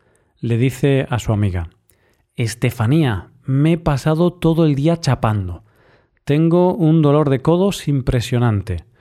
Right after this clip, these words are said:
Llevo hincando codos toda la tarde. Ya sabes que mañana es mi examen de historia y tengo que sacar muy buena nota.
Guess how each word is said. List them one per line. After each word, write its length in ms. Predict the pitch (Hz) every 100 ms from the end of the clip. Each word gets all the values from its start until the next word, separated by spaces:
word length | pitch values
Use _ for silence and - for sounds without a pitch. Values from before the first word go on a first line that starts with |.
| _ _ _ -
Llevo 420 | 131 156 110 -
hincando 680 | 135 123 123 151 160 156 131
codos 500 | 156 156 185 185 - _
toda 360 | - 160 170 151
la 80 | 127
tarde. 320 | 101 85 78 _ _ _ _ _ _ _
Ya 140 | 127 123
sabes 340 | 135 131 151
que 120 | -
mañana 520 | 123 113 120 127 151 -
es 120 | 131
mi 120 | 135
examen 420 | 131 - 120 143 127
de 60 |
historia 540 | 92 - 160 117 87 - _ _ _ _
y 200 | - 139
tengo 340 | 135 160 170 156
que 100 | 139
sacar 380 | 131 151 170
muy 300 | 165 147 156
buena 320 | 147 147 147 120
nota. 400 | 147 101 87